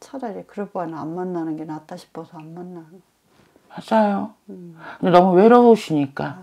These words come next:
Speaker 1: 그래도 어쩔 수 없어. 한 번 뒤어가지고.
Speaker 2: 한 번 뒤어도 엄마, 언니가 나는 왜냐면 언니 삶이 없어요.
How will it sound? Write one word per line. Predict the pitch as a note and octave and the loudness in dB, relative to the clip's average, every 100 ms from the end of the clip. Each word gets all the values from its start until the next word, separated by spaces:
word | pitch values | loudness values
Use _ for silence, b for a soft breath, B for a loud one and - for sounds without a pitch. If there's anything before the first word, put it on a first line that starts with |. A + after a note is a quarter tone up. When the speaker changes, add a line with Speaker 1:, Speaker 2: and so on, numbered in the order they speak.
| _ | _
Speaker 1:
그래도 | G#3+ A#3 - F3 | -6 -6 -6 -8
어쩔 | F3 G3 | -8 -12
수 | - | -12
없어. | F#3+ F#3 | -14 -14
한 | F3 C4 | -4 -4
번 | A#3+ F#3 | -4 -8
뒤어가지고. | - F#3 F#3 F3+ _ G#3 G3+ _ _ _ _ _ _ _ _ _ _ - - b b b b b b b _ _ _ _ _ - - _ _ - | -12 -12 -14 -20 _ -20 _ _ _ _ _ _ _ _ _ _ _ -20 -20 b b b b b b b _ _ _ _ _ -20 -20 _ _ -6
Speaker 2:
한 | A3+ B3+ | 4 6
번 | C4 B3+ | 8 6
뒤어도 | F#3+ F3 F3+ E3+ | 4 0 2 0
엄마, | D#3+ D#3+ D#3 E3 D#3+ D#3+ | 0 0 0 0 0 -2
언니가 | D#3 D3+ C#3+ D3 D3 D3+ D3+ D3 _ _ _ _ _ _ _ _ _ _ _ | -4 -4 -4 -2 0 -2 -4 -6 _ _ _ _ _ _ _ _ _ _ _
나는 | - E3+ E3+ D#3+ C3+ _ _ _ | 4 4 4 0 -4 _ _ _
왜냐면 | B2+ F3+ G3 F#3 F#3+ D3 | 0 2 4 2 2 0
언니 | - G#3+ D4+ F#4 | 8 12 12 12
삶이 | F4+ F4 B3+ | 12 12 12
없어요. | C#3 - D#3+ B2 | 8 6 4 6